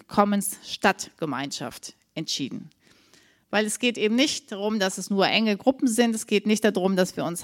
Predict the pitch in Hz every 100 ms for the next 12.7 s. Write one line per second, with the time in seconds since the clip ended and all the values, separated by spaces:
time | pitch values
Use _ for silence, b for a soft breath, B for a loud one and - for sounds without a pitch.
0 | - 170 175 160 180 226 - 254 254 254
1 | 254 294 - 392 440 b b b b b
2 | 202 - 220 202 - 180 214 - 180 180
3 | 165 175 170 175 170 170 165 165 - 170
4 | 185 - - 185 180 156 147 160 160 147
5 | 156 165 170 170 165 165 156 - 160 160
6 | 147 156 151 143 - 147 - - 160 147
7 | 151 160 180 180 170 - 110 123 139 160
8 | 143 - 170 160 185 170 - - - -
9 | _ _ _ _ _ _ _ _ _ _
10 | _ - b b b b b b b b
11 | b b b b _ _ _ _ 202 247
12 | 302 262 240 247 226 - -